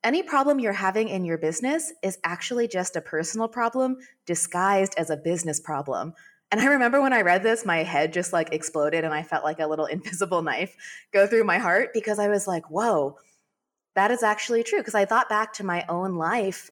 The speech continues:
about any time I've had a block in my business or been unsure of what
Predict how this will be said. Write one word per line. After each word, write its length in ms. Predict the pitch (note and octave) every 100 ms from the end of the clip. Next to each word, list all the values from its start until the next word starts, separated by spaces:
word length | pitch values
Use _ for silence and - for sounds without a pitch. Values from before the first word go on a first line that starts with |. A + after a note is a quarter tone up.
| _
about 240 | - G#3 G3+
any 180 | A#3+ B3+
time 220 | A#3 A3
I've 100 | G3
had 180 | G3 F#3
a 40 |
block 460 | E3+ G3 G#3+ G#3+ -
in 120 | F#3+
my 140 | F3
business 640 | E3+ G3 F#3+ F#3+ F3+ F3+ F3
or 140 | D#3+
been 180 | D#3+ D#3+
unsure 520 | F3+ F#3 - F#3 F3+ F3+
of 200 | D#3+ D#3+
what 220 | D3+